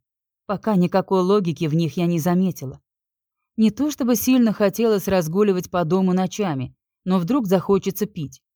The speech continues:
или еще чего. В общем, я улыбнулась и ответила: «Я согласна, месье Милфорд».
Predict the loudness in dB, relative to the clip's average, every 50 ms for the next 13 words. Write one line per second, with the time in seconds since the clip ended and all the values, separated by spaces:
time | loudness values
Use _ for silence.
0 | _ -10 -6 -4 -2 -2 -2 -2 -2 -4 -4 -2 0 0 0 0 0 -2 -4 _
1 | _ _ _ _ _ _ _ _ _ _ _ _ _ -8 -4 -4 -4 -4 -2 -2
2 | 0 0 2 4 4 4 4 2 0 2 4 4 4 4 4 2 -2 -6 -8 -6
3 | -6 -6 -6 -6 -6 -6 -8 -10 -14 -18 -20 _ _ _ _ _ _ _ _ _
4 | _ _ _ _ _ _ _ _ _ 0 2 2 2 2 2 0 2 4 2 2
5 | 2 0 -2 -4 -4 -4 -4 -4 -4 -4 -4 -4 -4 -6 -10 -16 -20 -20